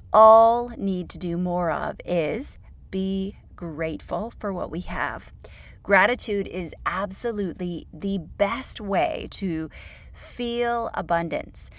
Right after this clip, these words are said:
to draw more things to us. And gratitude isn't hard, it's just something that we really need to train our brain to do, to focus on what we have instead of what we don't have.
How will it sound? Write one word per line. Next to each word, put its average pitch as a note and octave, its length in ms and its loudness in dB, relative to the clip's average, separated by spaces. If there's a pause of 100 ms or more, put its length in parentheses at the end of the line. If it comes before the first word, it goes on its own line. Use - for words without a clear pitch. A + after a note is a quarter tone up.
(220)
to F#3 440 -2
draw F#3+ 540 2
more F#3+ 260 -2
things E3+ 540 -6 (140)
to B3 260 -6
us. - 440 -8
And F#3 160 -2
gratitude C4+ 600 2
isn't G3 400 -2 (340)
hard, - 720 2
it's F#3+ 140 -6
just G#3 200 -6
something G#3+ 380 -2
that - 140 -6
we F#3 140 -4
really G3 440 -4
need G#3+ 220 -6
to A3 100 -12
train E3+ 580 -8
our F3 220 -8
brain F3+ 520 -6
to E3 100 -10
do, - 320 -10 (600)
to G3+ 100 -8
focus F3 400 0
on F3+ 140 -2
what - 160 -2
we F3 100 -4
have F#3+ 520 0 (340)
instead F3+ 360 -6
of D3 160 -4
what D3 440 -6
we E3+ 280 -6
don't G3 420 -4
have. - 440 -14